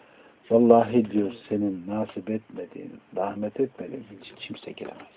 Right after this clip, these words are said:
diyor. Bak, aynı cennete iki kere gidiyor. Demek ki ilim de cennete gitme yollarının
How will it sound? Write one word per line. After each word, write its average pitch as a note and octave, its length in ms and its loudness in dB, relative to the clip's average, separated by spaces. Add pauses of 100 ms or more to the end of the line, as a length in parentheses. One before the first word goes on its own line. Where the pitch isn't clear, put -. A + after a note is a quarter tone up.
diyor. - 240 -20 (1400)
Bak, - 80 -20 (120)
aynı F3 340 10
cennete A2+ 480 0
iki - 220 -12
kere G#2 240 -4 (200)
gidiyor. - 180 -16 (840)
Demek A#3 360 12
ki A#3+ 240 0 (380)
ilim F#3 460 12
de B2+ 180 12
cennete D3+ 500 10
gitme C#3 420 4
yollarının D#3+ 720 12